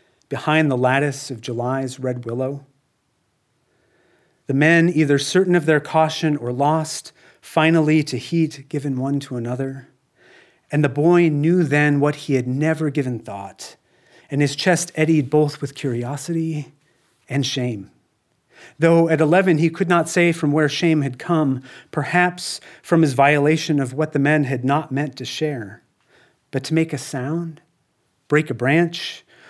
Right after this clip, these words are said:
or to toss a rock would end what he couldn't admit then, that he'd wanted to watch. The trembling of his legs, the holding of his breath, the men's noise among the willows,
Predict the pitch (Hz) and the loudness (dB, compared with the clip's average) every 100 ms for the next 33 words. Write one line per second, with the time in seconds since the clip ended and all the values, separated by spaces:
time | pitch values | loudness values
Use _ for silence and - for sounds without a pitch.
0 | - 151 139 135 160 170 165 143 143 151 | -6 -2 -2 0 2 2 2 2 4 4
1 | 165 143 143 165 175 170 143 139 139 - | 4 -2 0 2 2 2 0 0 -4 -4
2 | 175 147 120 143 147 - 101 98 101 _ | -4 -4 -2 -4 -6 -12 -12 -12 -16 _
3 | _ _ _ 147 139 127 117 139 143 104 | _ _ _ -2 -2 -2 -4 -4 -4 -6
4 | - 104 98 - _ _ _ 120 117 90 | -12 -14 -16 -20 _ _ _ -10 -10 -10
5 | - - - _ _ _ _ _ _ _ | -16 -16 -20 _ _ _ _ _ _ _
6 | _ - _ 127 - 170 156 156 160 156 | _ -20 _ -8 -4 0 2 4 4 2
7 | 131 127 131 147 156 147 143 139 - - | 0 -2 2 2 4 2 -2 -8 -16 -16
8 | - - 156 160 160 160 143 123 113 113 | -14 -6 -2 2 4 4 2 0 -4 -2
9 | 143 156 - - - _ _ _ 135 135 | -2 -2 -8 -20 -20 _ _ _ -6 0
10 | 151 156 147 143 139 156 151 147 151 147 | 2 2 0 0 2 4 4 4 4 4
11 | 131 135 151 156 151 143 | 4 4 4 4 4 2